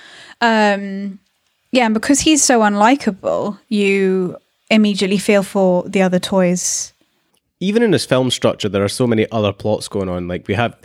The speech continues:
Speaker 2: the whole Rex can't beat Zurg in the video game, and then subsequently through the film beats him. And he's like, "I don't need to, I don't need to beat the game. I beat Zurg." It's like, just tiny little things going on.
Speaker 1: Yeah.
Speaker 2: Yeah.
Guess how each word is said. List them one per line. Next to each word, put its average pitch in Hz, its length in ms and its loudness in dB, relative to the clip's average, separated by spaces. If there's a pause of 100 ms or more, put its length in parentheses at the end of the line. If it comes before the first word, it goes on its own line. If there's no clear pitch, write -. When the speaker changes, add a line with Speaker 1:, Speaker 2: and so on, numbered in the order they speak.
(480)
Speaker 2:
the 117 200 0
whole 110 540 2
Rex 123 600 -2 (140)
can't 120 360 -2
beat 117 200 2
Zurg 110 400 2
in 101 80 -2
the 98 80 -4
video 110 300 0
game, 82 300 -6 (600)
and 107 180 0
then 107 320 0 (120)
subsequently 101 640 -2
through 110 260 -2
the 101 100 2
film 104 500 0 (300)
beats 127 300 -2
him. 87 200 -6 (560)
And 120 80 -4
he's 113 100 -2
like, 127 100 -2
"I 170 80 2
don't 196 180 2
need 147 160 -2
to, 127 200 -4
I 160 80 2
don't 165 120 2
need 135 140 -2
to 123 60 -4
beat 120 180 -4
the 110 60 -8
game. 151 380 0
I 156 100 0
beat 160 220 -2
Zurg." 170 360 2
It's 123 200 -10
like, 123 200 -4 (340)
just - 260 -2
tiny 170 320 0
little 139 280 0
things 135 400 -2
going 110 280 -2
on. 104 340 -2 (260)
Speaker 1:
Yeah. 220 320 0 (120)
Speaker 2:
Yeah. 110 320 2